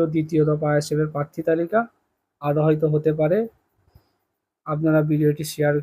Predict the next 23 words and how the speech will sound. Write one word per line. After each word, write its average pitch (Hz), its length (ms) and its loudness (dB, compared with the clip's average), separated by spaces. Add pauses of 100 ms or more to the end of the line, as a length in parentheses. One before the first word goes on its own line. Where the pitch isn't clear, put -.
(140)
শেয়ারের 151 360 0
মাধ্যমে 151 340 -4
সকলকে 143 400 -6
দেখার 139 340 -10
সুযোগ 151 240 -8
করে 156 180 -4
দেবেন, 202 260 -6
সকলেই 139 300 -6
যেন 143 200 -6
জানতে 131 360 -8
পারেন। 127 300 -16 (480)
ভিডিওটি 147 320 0
ভালো 143 260 -2
লাগলে 156 260 -2
লাইক, 143 280 -4
কমেন্ট, 151 280 -8
শেয়ার 160 240 -2
করবেন 185 380 -6
এবং 151 260 -4
ভাই 135 220 -6
জানে 143 220 -6
আরও 139 260 -8
খবর 147 340 -6